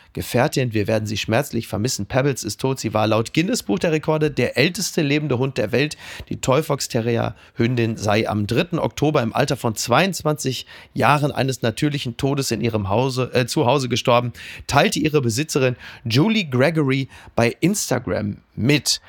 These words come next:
Ja, zweiundzwanzig Jahre ist natürlich, also Terrier werden in der Regel, ich weiß gar nicht, also ich hatte auch mal einen, einen, äh, Jack Russell Terrier, der ist auch siebzehn Jahre alt geworden, immerhin. Zweiundzwanzig Jahre ist schon eine Menge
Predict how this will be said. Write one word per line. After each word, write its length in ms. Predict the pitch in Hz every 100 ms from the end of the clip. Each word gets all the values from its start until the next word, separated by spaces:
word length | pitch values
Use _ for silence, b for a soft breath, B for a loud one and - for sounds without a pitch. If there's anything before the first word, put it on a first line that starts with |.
| B B
Ja, 240 | 127 117
zweiundzwanzig 680 | - - 127 220 - 175 151
Jahre 260 | 139 175 185
ist 180 | 180
natürlich, 400 | 180 151 - 156
also 140 | 147 147
Terrier 540 | - 175 202 196 175
werden 220 | 156 185
in 100 | 170
der 100 | 160
Regel, 380 | 147 175 180 170 -
ich 120 | -
weiß 140 | 165
gar 100 | 165
nicht, 140 | 123 104
also 280 | 131 131 180
ich 160 | 156
hatte 240 | - 156 -
auch 180 | 139 151
mal 220 | 170 170
einen, 400 | 170 180 214 233
einen, 340 | 135 139 135
äh, 180 | 127 127
Jack 180 | 127 131
Russell 220 | 135 165
Terrier, 320 | 151 147 143 131
der 100 | 120
ist 180 | -
auch 200 | - 170 B B B B
siebzehn 540 | - 175 175 - 190
Jahre 320 | 175 175 175
alt 240 | 170 165 -
geworden, 480 | 156 143 165 196 214 _
immerhin. 540 | 156 151 131 151 262 - b b b b b b -
Zweiundzwanzig 680 | - 101 127 220 196 196 175
Jahre 360 | 175 175 175
ist 200 | 165 156 -
schon 440 | 160 151 151 139 -
eine 420 | 135 135 123 - -
Menge 600 | 110 113 139 175 190